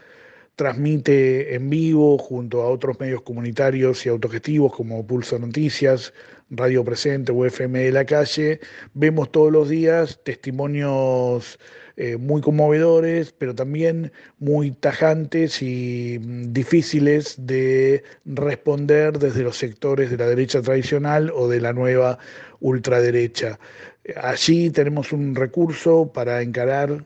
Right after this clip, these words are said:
una nueva disputa en el sentido que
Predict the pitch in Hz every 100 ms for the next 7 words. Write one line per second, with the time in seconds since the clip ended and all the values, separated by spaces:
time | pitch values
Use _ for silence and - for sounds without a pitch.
0 | - 135 131 123 120 120 117 117 117 113
1 | 117 117 117 117 139 143 139 127 120 123
2 | - 170 147 147 156 156 - - - 135
3 | 120 117 117 117 117 120 113 - 123 117
4 | 156 160 156 156 170 - - - - -
5 | - _ 143 131 127 123 123 123 123 123
6 | 120 120 117